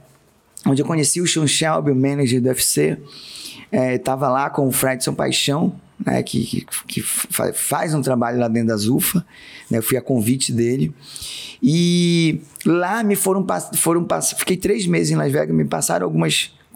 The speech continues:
algumas coisas pra eu cumprir, né, pra eu fazer uma retomada que, na verdade, o que eles queriam era uma tão sonhada revanche com a Cyborg, né, dentro da organização.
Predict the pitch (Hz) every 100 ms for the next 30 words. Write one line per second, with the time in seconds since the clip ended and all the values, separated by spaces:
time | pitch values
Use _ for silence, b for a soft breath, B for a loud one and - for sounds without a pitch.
0 | - - 135 143 139 131 - - 202 185
1 | - 165 165 214 220 185 180 247 - B
2 | B B - 139 143 147 151 - 151 139
3 | 175 170 165 160 156 160 - 170 156 156
4 | 165 165 175 165 - 156 165 175 165 156
5 | 165 175 B B B B B B - -
6 | 147 143 143 160 175 165 170 160 147 151
7 | 147 147 135 135 135 - - 156 143 117
8 | 107 - B B _ 117 117 120 127 123
9 | 143 143 151 147 151 - 123 117